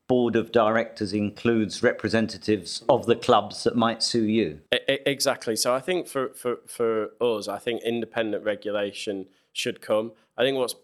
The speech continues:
Speaker 2: been clearly apparent in, in the last ten plus years is the Premier League call a lot of the shots in the English pyramid, and I think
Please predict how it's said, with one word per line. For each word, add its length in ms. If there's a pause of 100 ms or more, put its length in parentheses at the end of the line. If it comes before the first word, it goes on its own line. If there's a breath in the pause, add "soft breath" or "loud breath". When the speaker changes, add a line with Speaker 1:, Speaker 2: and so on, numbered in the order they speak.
(400)
Speaker 2:
been 320 (520)
clearly 300
apparent 420
in, 200 (100)
in 160 (320)
the 80
last 260
ten 220
plus 260
years 280
is 180 (640 soft breath)
the 80
Premier 320
League 220
call 480
a 40
lot 300
of 140
the 60
shots 520 (440)
in 140
the 160
English 460
pyramid, 460 (100)
and 120
I 100
think 320